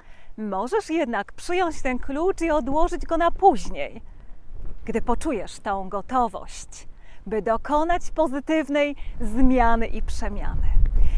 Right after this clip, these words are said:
Dzisiaj towarzyszą nam wszystkie żywioły i to spotkanie będzie bardzo dynamiczne i bardzo wyjątkowe.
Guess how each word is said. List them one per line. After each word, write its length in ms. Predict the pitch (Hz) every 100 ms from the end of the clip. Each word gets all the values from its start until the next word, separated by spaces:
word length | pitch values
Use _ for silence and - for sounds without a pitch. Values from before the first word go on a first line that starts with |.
| -
Dzisiaj 400 | 240 370 - 415
towarzyszą 600 | 381 403 392 339 370 349
nam 240 | 214 208 220
wszystkie 680 | - - 403 - - - 320
żywioły 680 | 277 240 254 185 120 107 -
i 160 | 233 233
to 260 | 330 339
spotkanie 800 | - - 339 - 311 240 190 180
będzie 440 | 208 196 196 180
bardzo 640 | 165 165 247 294 349 - 349
dynamiczne 800 | 330 311 311 320 - - 339 403 - - - - - - -
i 140 | 269 262
bardzo 440 | 170 180 202 208
wyjątkowe. 540 | 196 202 214 - -